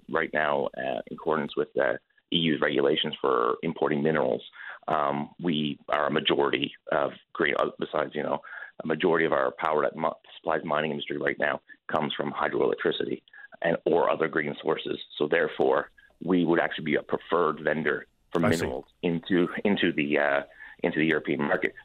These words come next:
Speaker 1: But obviously, if all these mines and every project expand, we're gonna require more electricity. That's why, remember, for many years,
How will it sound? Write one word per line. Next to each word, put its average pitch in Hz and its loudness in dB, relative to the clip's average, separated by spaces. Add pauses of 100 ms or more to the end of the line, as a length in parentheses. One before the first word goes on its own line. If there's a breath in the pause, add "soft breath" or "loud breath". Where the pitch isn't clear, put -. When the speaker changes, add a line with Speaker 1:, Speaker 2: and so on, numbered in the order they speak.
Speaker 1:
But 98 2
obviously, 76 -2 (160)
if - -8 (120)
all 76 2
these 76 0
mines 69 0
and 73 -4
every - -4
project - -4
expand, 76 -2 (440)
we're 101 2
gonna 92 2
require - 2
more - 0
electricity. 90 0
That's 90 0
why, 82 2
remember, 78 0
for 76 -4
many 78 0
years, 80 2